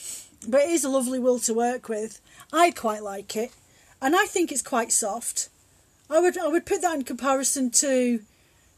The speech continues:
to a Shetland. Definitely. That wouldn't, it's not even irritating my skin, and I've got really sensitive skin. 'Cause any other wool, if that was any harsher, that would be cause electric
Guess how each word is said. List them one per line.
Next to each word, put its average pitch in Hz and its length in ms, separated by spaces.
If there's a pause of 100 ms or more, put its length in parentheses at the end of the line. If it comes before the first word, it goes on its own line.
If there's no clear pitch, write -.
(100)
to 262 160
a 254 40
Shetland. 233 760 (580)
Definitely. 262 640
That 311 240
wouldn't, 302 180
it's 262 400
not 320 100
even 277 160
irritating 254 460
my 240 140
skin, 262 300
and 247 120
I've 254 160
got 254 180
really 240 520
sensitive 233 600
skin. 214 480 (1120)
'Cause 247 160
any 277 240
other 247 200
wool, 233 400
if 233 100
that 285 140
was 262 100
any 262 180
harsher, 240 560
that 254 220
would 262 140
be 233 80
cause 226 280
electric 240 440